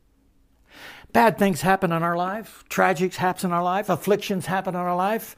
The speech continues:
And we tend to listen to our own voice or that of Satan and begin to accuse God of being unfair and not good.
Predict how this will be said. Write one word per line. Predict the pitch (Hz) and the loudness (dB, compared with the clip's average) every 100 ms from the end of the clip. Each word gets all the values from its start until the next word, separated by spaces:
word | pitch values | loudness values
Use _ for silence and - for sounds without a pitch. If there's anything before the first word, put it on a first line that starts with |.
| - - - _ - | -20 -20 -20 _ -8
And | 156 | -4
we | 160 | -4
tend | - 180 180 | -4 -4 -4
to | 156 | -4
listen | 185 175 170 | -4 -6 -10
to | 151 | -8
our | 170 170 | -6 -4
own | 185 147 | -4 -4
voice | 151 185 170 | -4 -6 -8
or | 165 | -8
that | 165 175 | -6 -6
of | - | -8
Satan | - 185 - 165 151 | -6 -6 -6 -10 -8
and | 135 | -8
begin | 131 165 160 | -6 -6 -6
to | 147 | -6
accuse | 139 - 190 156 - | -8 -8 -8 -8 -8
God | 170 175 | -8 -8
of | 151 | -8
being | 165 160 | -8 -8
unfair | 165 156 - 180 135 | -8 -12 -12 -12 -12
and | 113 117 | -14 -10
not | 131 - 131 | -10 -12 -14
good. | 135 110 95 | -14 -14 -16